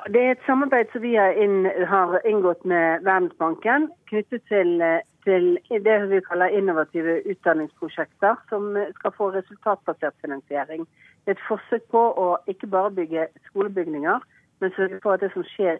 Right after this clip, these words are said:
i skolebygningene betyr at man lærer mer. I dag er det åtteogfemti millioner barn som står uten å få lov å gå på skole i det hele tatt, men det er to hundre og femti barn som går på skole, men ikke lærer. Rett og slett fordi det er en skolebygning, eh, det er dårlig med lærekrefter,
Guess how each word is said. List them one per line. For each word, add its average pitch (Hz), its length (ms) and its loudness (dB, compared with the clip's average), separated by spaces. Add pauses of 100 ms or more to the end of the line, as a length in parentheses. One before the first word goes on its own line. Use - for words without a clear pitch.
(120)
i 180 80 -10
skolebygningene 156 720 -4
betyr 151 300 0
at 143 120 0
man 143 140 -4
lærer 147 320 0
mer. 170 180 0 (640)
I 202 80 4
dag 220 160 2
er 214 60 0
det - 180 -4
åtteogfemti 214 480 -10
millioner 185 420 -6
barn 180 300 -8
som 160 140 -16
står - 180 -14
uten 185 320 -8
å 151 80 -8
få - 100 -12
lov 180 140 0
å 160 80 -8
gå 175 100 -4
på 165 140 -14
skole 151 220 -8
i - 20 -4
det 170 80 -2
hele 156 160 -2
tatt, 233 200 2 (440)
men 175 100 0
det 202 100 2
er - 180 -6
to 294 180 -6
hundre 175 300 -4
og 175 100 -10
femti 185 320 -4
barn 175 260 0
som 160 200 -12 (100)
går 180 160 -2
på - 160 -12
skole, 156 260 -6
men 175 140 -2
ikke 147 220 -8
lærer. 160 280 2 (480)
Rett 190 180 -4
og 170 120 -6
slett 185 240 -2
fordi 175 220 0
det 165 100 0
er 175 140 -2
en 156 100 -8
skolebygning, 190 720 -2 (440)
eh, 139 200 -2
det 170 120 4
er 160 40 -2
dårlig 175 320 2
med 180 100 0
lærekrefter, 185 760 0